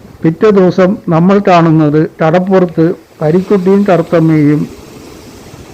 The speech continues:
മരിച്ചു കിടക്കുന്നതാണ്. തകഴിയുടെ കറുത്തമ്മയെ കടൽ കൊണ്ടുപോയി.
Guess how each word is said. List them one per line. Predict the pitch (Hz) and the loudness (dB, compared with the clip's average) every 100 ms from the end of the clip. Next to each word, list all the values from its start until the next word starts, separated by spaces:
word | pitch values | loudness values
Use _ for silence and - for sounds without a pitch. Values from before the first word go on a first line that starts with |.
| - - | -20 -8
മരിച്ചു | 151 147 156 - | -4 -2 -2 -2
കിടക്കുന്നതാണ്. | 165 160 156 160 151 147 147 135 139 - - - - - - - - | -2 0 -2 -2 0 0 0 0 -4 -12 -20 -20 -20 -20 -20 -20 -8
തകഴിയുടെ | 147 151 156 170 170 180 | -4 0 2 2 2 0
കറുത്തമ്മയെ | 160 - 165 160 156 151 156 - | -2 -2 -2 0 0 2 0 -2
കടൽ | 151 147 175 | -4 0 0
കൊണ്ടുപോയി. | 175 160 147 139 131 | 0 0 0 0 -2